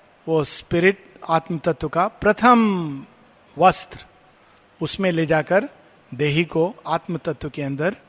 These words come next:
छोड़ देता है। We will stop here। नेक्स्ट क्लास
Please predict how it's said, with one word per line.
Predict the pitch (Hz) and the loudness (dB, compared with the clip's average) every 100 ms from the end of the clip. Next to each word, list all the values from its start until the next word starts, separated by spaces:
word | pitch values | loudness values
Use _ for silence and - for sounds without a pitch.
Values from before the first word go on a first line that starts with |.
| _ _ _ | _ _ _
छोड़ | - 156 139 | -4 0 0
देता | 127 - 110 | -4 -10 -14
है। | 95 95 _ _ _ _ _ _ 139 | -14 -18 _ _ _ _ _ _ -10
We | 139 | -8
will | 147 - | -8 -4
stop | 165 170 - | 0 0 -2
here। | 190 202 233 - _ _ _ _ _ _ _ _ _ _ - | -2 -2 -2 -14 _ _ _ _ _ _ _ _ _ _ -10
नेक्स्ट | 151 170 - | -6 -6 -8
क्लास | - 165 170 175 - - | -2 0 0 -2 -12 -20